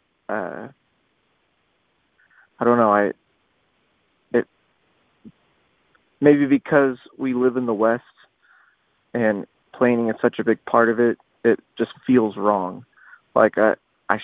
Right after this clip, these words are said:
should go ahead and plan for some things, but, uh, just not hold tightly to them and realize that God can, can do changes. But that's why it's difficult, 'cause I'm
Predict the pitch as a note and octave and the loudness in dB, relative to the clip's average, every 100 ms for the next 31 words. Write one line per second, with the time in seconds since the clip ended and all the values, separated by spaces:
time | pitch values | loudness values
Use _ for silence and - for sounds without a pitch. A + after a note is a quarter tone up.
0 | - B2+ - A2+ G#2+ G2+ F#2+ - A2 G2 | -4 -4 0 -2 0 -4 -6 -8 -8 -8
1 | F#2+ G2 G#2+ F#2+ F2 E2+ D#3 _ _ - | -12 -12 -10 -10 -14 -16 -18 _ _ 0
2 | G#2 - _ _ - - - _ - G#2+ | 0 0 _ _ -20 -20 -20 _ -8 -6
3 | F#2 - - _ _ _ _ _ _ _ | -4 -8 -14 _ _ _ _ _ _ _
4 | _ _ - C3 - C3 A2+ - _ _ | _ _ -2 -2 2 2 2 -2 _ _
5 | _ - C#3+ C3 A#2+ - C3 B2 G#2 G2 | _ -2 0 2 -2 -4 -2 -2 -4 -14
6 | - G#2 G#2+ G#2 G#2 G#2+ G#2 G2+ F#2 G#2 | -14 -10 -8 -8 -6 -4 -2 -2 -4 -6
7 | F#2+ - G#2+ G2+ G2+ - G2+ F#2+ G2 _ | -4 0 0 0 -4 -10 -10 -10 -14 _
8 | _ _ _ _ - A2 G2+ - _ _ | _ _ _ _ -10 -8 -8 -14 _ _
9 | _ _ _ _ - A2 - G2 G2 - | _ _ _ _ -2 -2 -2 -6 -8 -8
10 | - B2+ D3+ C#3 C3 - - G#2+ - - | 0 2 2 0 -4 -6 -16 -16 -16 -14
11 | G2 - A2+ F#2+ _ _ _ _ _ _ | -12 -10 -10 -10 _ _ _ _ _ _
12 | _ _ _ - - - - _ A#2+ A#2 | _ _ _ -20 -20 -20 -20 _ 0 2
13 | A2 | 0